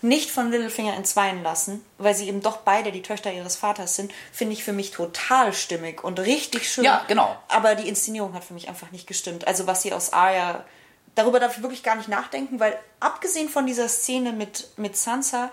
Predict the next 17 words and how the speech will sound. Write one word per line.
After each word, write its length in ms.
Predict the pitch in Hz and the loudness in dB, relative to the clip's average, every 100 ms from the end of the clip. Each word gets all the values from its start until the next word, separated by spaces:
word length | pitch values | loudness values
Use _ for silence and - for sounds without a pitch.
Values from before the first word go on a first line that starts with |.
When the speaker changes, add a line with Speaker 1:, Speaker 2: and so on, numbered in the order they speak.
| - - - - _ | -10 -20 -20 -20 _
Speaker 1:
ähm, 240 | 214 214 | 0 2
hat 220 | 208 214 - | 0 0 2
Arya 260 | 226 254 | 4 4
seit 220 | 220 202 | 2 0
mehreren 320 | 214 269 277 247 | 2 2 2 -2
Folgen 400 | - 233 233 233 | 2 2 2 -2
keinen 340 | - 254 254 | 0 2 4
Satz 240 | 233 233 | 2 0
mehr 140 | 214 202 | 0 0
gesagt, 320 | 196 202 202 | 2 2 0
den 80 | 185 | -6
ich 100 | 180 | -6
nicht 160 | 196 | -6
ganz 300 | - 214 214 | 0 0 0
schlimm 240 | - 190 190 | -4 -6 -6
fand 320 | - 185 - | -6 -6 -6
und 320 | 185 180 - | -8 -8 -14